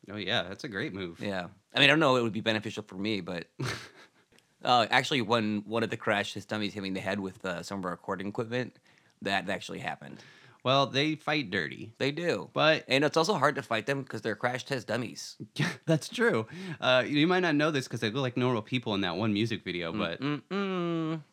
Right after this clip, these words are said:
Speaker 2: That's our actors.
Speaker 1: Yeah, and, uh, unfortunately, the, uh, episodes we lost in the recording process, uh, will be forever lost.
Speaker 2: Forever, forever, forever.
Speaker 1: But today,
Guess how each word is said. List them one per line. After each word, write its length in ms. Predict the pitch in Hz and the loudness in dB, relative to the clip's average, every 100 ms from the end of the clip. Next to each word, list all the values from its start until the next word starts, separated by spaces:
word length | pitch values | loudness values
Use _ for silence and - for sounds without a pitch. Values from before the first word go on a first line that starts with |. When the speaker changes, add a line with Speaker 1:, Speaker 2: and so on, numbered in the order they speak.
| _ _ _ _ | _ _ _ _
Speaker 2:
That's 180 | 110 104 | -4 0
our 140 | 135 | -2
actors. 840 | 135 147 151 - 127 123 117 110 - | 0 0 0 0 0 0 -2 -6 -6
Speaker 1:
Yeah, 340 | 98 90 82 98 - | -2 0 -2 -6 -4
and, 340 | 104 101 98 | -2 -2 0
uh, 280 | 107 98 92 - - - - _ _ | 2 2 0 -6 -20 -20 -20 _ _
unfortunately, 640 | 147 139 180 165 175 160 156 | -2 2 2 2 0 2 2
the, 220 | 123 110 | 2 2
uh, 220 | 98 92 95 - | 2 0 -2 -6
episodes 480 | 131 151 - 139 120 | -2 0 0 -2 0
we 100 | 127 | 2
lost 380 | 123 123 - | 4 4 2
in 80 | 123 | 0
the 80 | 117 | 0
recording 600 | 110 - 113 110 110 110 104 | -2 -2 0 2 2 0 -2
process, 640 | 120 104 104 104 104 - | 2 2 2 0 0 -4
uh, 300 | 95 90 87 - | -2 -2 -2 -6
will 100 | 98 | -12
be 140 | 92 104 | -8 -8
forever 340 | - 110 131 | -4 -4 -2
lost. 540 | 139 104 - - - - | -4 -6 -10 -16 -18 -20
Speaker 2:
Forever, 500 | - 98 104 98 - - | -8 -6 -6 -8 -12 -18
forever, 300 | - 107 107 | -14 -14 -16
forever. 500 | _ _ _ _ _ _ _ _ _ - - | _ _ _ _ _ _ _ _ _ -4 4
Speaker 1:
But 260 | 240 180 _ _ _ | 4 4 _ _ _
today, 460 | - 160 226 185 | 0 2 2 0